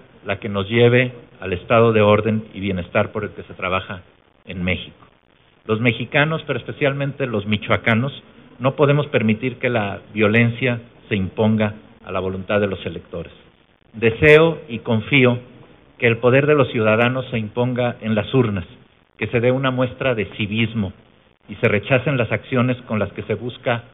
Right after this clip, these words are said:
amedrentar a los ciudadanos. A unos días de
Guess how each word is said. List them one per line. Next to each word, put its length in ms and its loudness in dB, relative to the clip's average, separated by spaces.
amedrentar 680 -2
a 40 2
los 140 -2
ciudadanos. 540 -2
A 80 -6
unos 340 0
días 360 6
de 100 2